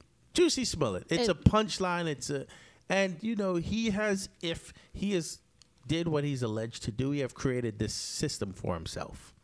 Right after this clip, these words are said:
Speaker 2: Yeah. And I, at, it's like either way, if, like, if it's, like, they're saying that this was, like, a, a s-, like, he set it up, he still gets what he wanted because he's still in the conversation. He's still relevant.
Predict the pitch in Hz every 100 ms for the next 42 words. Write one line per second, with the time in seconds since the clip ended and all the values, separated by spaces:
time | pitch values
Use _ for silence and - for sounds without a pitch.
0 | - 170 131 135 - - - - - -
1 | - 277 247 - - - - - - -
2 | - 277 - - 277 - 285 - - 254
3 | 311 339 269 202 208 262 285 262 240 220
4 | - - - - _ _ 247 - - -
5 | - 254 254 - - - - - _ 185
6 | 175 - 196 190 208 196 190 190 170 175
7 | 175 170 - 170 160 156 151 143 139 143
8 | 165 - 185 - 208 - 170 165 170 220
9 | - - - - - _ - 294 - 302
10 | 285 208 233 - - 214 202 190 175 190
11 | 208 165 165 185 190 170 - - - 247
12 | 180 165 - 233 208 202 - 180 175 226
13 | 220 170 175 - 202 170 190 214 156 147
14 | 139